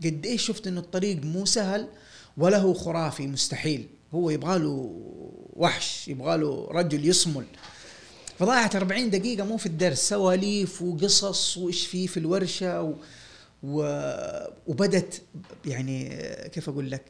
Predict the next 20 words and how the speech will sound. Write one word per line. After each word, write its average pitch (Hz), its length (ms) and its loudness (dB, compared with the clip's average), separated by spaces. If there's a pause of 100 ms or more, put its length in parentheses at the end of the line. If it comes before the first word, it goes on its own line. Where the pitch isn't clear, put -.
(140)
كان 160 240 -2
بيني 180 280 0
وبين 175 200 -4
طلابي 156 520 -4
علاقة، 165 680 -6 (560)
آه، 135 1080 -8 (200)
أخوية 160 840 -2 (100)
قوية 165 800 -4
جدًا، 165 680 -4 (480)
بل 156 160 2
أنا 196 160 2
مستمر، 170 580 2 (200)
آه، 131 340 -6
في - 100 -12
التواصل 160 720 0
مع 147 200 -2
بعضهم، 151 580 2
مش - 140 -4
كلهم 131 380 -6
طبعًا، 131 360 -6